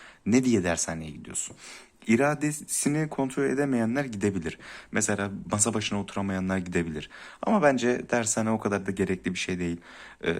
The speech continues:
YouTube zaten bir sürü hoca var ve he-, çok kaliteli hocalar var. Şimdi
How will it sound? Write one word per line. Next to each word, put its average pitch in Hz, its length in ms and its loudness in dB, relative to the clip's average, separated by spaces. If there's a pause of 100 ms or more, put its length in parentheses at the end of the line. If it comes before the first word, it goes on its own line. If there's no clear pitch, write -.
(120)
YouTube 107 440 0
zaten 98 440 -2 (220)
bir 113 160 6
sürü 98 260 4
hoca 80 260 0
var 147 180 0
ve 110 280 2
he-, 117 80 -2 (260)
çok - 260 2
kaliteli 87 360 2
hocalar 76 340 -4
var. - 220 -14 (380)
Şimdi 165 420 2